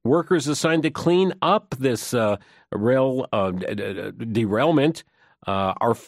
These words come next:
falling ill themselves. Uh, there was a letter that, uh, came from Jonathan Long, the general chairman of the American Rail System Federation, the International Brotherhood of Teamsters, indicating that they, uh,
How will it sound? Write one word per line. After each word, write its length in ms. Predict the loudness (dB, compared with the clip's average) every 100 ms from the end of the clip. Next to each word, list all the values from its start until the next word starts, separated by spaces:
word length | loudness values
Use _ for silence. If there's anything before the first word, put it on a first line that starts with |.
| _ _
falling 360 | -2 0 0 0
ill 200 | 0 2
themselves. 760 | 0 0 0 0 -2 -6 -14 -16 _ _ _
Uh, 380 | -8 -4 -2 -2
there 160 | -2 0
was 160 | 0
a 40 | -2
letter 360 | 0 2 0
that, 340 | 0 -2 -2 -2
uh, 240 | 0 0 -4 -10 _
came 260 | -2 2 2
from 160 | 0
Jonathan 460 | 0 2 0 0 0
Long, 320 | 2 2 2
the 80 | 0
general 380 | -2 0 0 0
chairman 360 | 0 0 2
of 80 | 0
the 220 | -2 -2
American 460 | 0 0 0 0 -2
Rail 320 | 0 0 -2
System 340 | -2 -4 -4 -2
Federation, 520 | 0 0 -2 -2 -2
the 140 | -2
International 500 | 0 0 0 -2 -4
Brotherhood 440 | -2 -2 0 0 -2
of 120 | -4
Teamsters, 680 | -2 -2 -2 -4 -4 -4 -8 _ -20 -16 -2
indicating 560 | -2 0 -2 0 2
that 240 | 2 -2 -2
they, 340 | -2 0 0
uh, 140 | 0